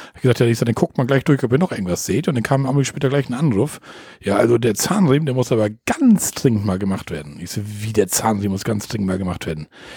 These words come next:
„Ja, Alter, der ist kurz vor durch.“ Ich so, „Wie, der ist kurz vor durch?“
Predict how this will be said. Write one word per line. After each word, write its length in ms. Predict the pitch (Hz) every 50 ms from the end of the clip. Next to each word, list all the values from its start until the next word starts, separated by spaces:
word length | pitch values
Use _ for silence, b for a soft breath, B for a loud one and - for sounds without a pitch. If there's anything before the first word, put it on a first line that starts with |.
| B B
„Ja, 120 | - -
Alter, 160 | 90 92 95
der 140 | 90 104 104
ist 120 | 98 -
kurz 260 | - - 147 135 - -
vor 140 | - -
durch.“ 440 | - - 311 311 202 131 - - - - - -
Ich 140 | - 165 120
so, 100 | 113 113
„Wie, 100 | 113 127
der 120 | 117 117 104
ist 100 | - -
kurz 240 | - - 113 -
vor 120 | - - 101
durch?“ 360 | - 104 90 82 - - -